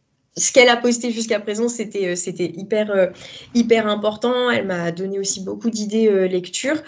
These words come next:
Et elle a une autre page, du coup, Maïvé, sur laquelle elle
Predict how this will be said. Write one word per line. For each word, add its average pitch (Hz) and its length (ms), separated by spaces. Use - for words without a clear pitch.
Et 254 280
elle 202 140
a 196 60
une 202 140
autre 247 200
page, 269 260
du 226 120
coup, 247 220
Maïvé, 220 520
sur 240 200
laquelle 214 280
elle 202 220